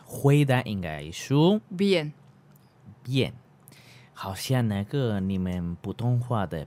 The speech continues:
Speaker 1: 变化的那一个变，<laughs> 是不是？
Speaker 2: 但是拆开来说，要说得慢一点。Bien。
Speaker 1: 是，bien。
Speaker 2: Bien。
Speaker 1: Bien。
Speaker 2: 嗯。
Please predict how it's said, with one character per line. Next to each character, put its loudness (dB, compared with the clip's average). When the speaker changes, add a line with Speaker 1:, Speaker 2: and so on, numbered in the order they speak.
Speaker 1:
变 6
化 2
的 -6
那 -6
一 -6
个 -4
变， -4
<laughs> -4
是 4
不 2
是？ -4
Speaker 2:
但 -2
是 -2
拆 -8
开 -6
来 -6
说， -18
要 -16
说 -18
得 -14
慢 -12
一 -16
点。 -20
Bien。 -8
Speaker 1:
是， -10
bien。 2
Speaker 2:
Bien。 -10
Speaker 1:
Bien。 -4
Speaker 2:
嗯。 -14